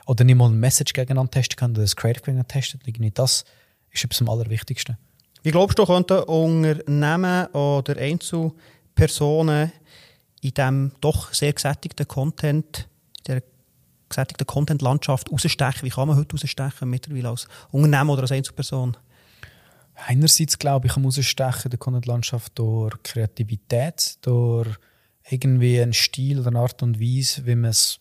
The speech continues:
Speaker 1: macht, wie es halt anders ist, aber gut ankommt. Oder durch einfach extreme Effizienz oder Speed, wo genauso K-I-Tools, die es jetzt gibt, äh, recht fest kann helfen.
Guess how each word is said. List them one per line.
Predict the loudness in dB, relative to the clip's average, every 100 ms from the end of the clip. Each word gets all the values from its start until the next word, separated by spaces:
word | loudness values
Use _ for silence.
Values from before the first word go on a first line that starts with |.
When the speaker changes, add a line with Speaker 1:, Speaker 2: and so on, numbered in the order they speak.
| -4
Speaker 1:
macht, | -4 -2
wie | -2
es |
halt | -2
anders | 0 0 0
ist, | -2 -4
aber | -2
gut | -4 -4
ankommt. | -6 -4 -6 -6 -12 -20 -20 _ _
Oder | -2 0
durch | 0 0
einfach | 0 -4
extreme | -4 -6 -2 -2 -2 -2
Effizienz | -4 -4 -4 -4 -6
oder | -4
Speed, | -4 -2 -2 -4 -6 _ -4
wo | -2
genauso | 0 0 0 0
K-I-Tools, | 0 -2 -2 -2 -4 -4
die | -4
es | -4
jetzt | -4 -2
gibt, | -2 -2
äh, | -6 -6 -6 -6
recht | -6 -8 -6
fest | -4 -4
kann | -2 -2
helfen. | -2 -4 -8